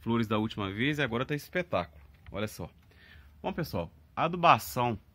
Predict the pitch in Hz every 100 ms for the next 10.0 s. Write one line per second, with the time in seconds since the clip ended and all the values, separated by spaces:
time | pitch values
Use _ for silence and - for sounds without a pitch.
0 | - - 123 104 110 113 104 101 123 -
1 | - - 107 131 120 - 117 147 113 104
2 | 110 107 98 - 101 101 - - - -
3 | 101 101 98 - 107 95 90 - - -
4 | 107 101 92 110 110 101 - 90 - -
5 | - - - 98 101 101 - 90 120 127
6 | 120 165 160 151 180 - - - 117 -
7 | 156 220 - 180 - 180 226 - - -
8 | - 120 120 113 110 101 90 117 143 175
9 | 185 143 - 151 147 113 - 202 160